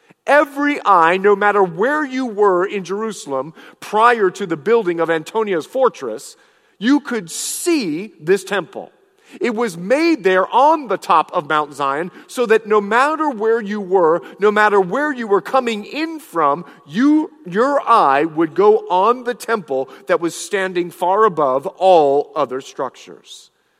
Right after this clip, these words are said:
And in the same way, the church. No matter where you come from, no matter where you are,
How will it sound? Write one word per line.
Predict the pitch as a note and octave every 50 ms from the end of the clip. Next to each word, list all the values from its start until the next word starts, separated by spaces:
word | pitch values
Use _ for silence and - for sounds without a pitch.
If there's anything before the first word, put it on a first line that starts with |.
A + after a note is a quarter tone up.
| _ _ _ _ _ _ _
And | _ -
in | F#2+ F2
the | -
same | - - C3+ C3+ C#3 C3 G#2+
way, | G2+ G2+ F2 F2+ F2+ A2 D#3+ F3+ F3+ F3+ _ _ _ _ _ _ _ _ _ _ _ _ _ _
the | _ -
church. | - - A3+ A3 - - - - - - - - - _ _ _ _ _ _ _ _ _ _ _ _ _ _ _ _ _ _ _ _ -
No | E3+
matter | F#3+ G3 F#3 F#3
where | F#3 A3 A#3+
you | A3+ G#3+ F#3+
come | D3+ - - G#3+ A3 G#3+ F3
from, | - C3 A#2+ G#2 G2+ A#2 E3+ G#3 G3+ _ _ _ _ _ _
no | F3+ G3
matter | G#3+ G#3 G3+ G3
where | F3+ E3+ F#3+ A3+ B3 C4+ C#4
you | A#3 G#3 G3+ F#3 F3 F#3+
are, | F#3+ E3+ A#2+ F#2 F2+ A2+ E3+ F#3